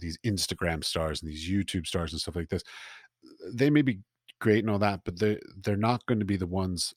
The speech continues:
that end up being, having retrospectives at, at large institutions when they're eighty, uh, because their, their, their climb and descend is very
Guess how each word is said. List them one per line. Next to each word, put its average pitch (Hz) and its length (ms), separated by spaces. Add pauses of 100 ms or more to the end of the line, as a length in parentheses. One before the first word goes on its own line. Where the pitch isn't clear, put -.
that 90 200
end 95 220
up 87 160 (100)
being, 85 640 (100)
having 87 280
retrospectives 82 1200
at, 80 220
at 87 180
large 85 400
institutions 80 960
when 85 140
they're 80 220
eighty, 80 460 (460)
uh, 80 160
because 78 540
their, 85 340 (100)
their, 80 520 (240)
their 80 200
climb 101 520
and 85 240
descend 82 560
is 73 160
very 85 580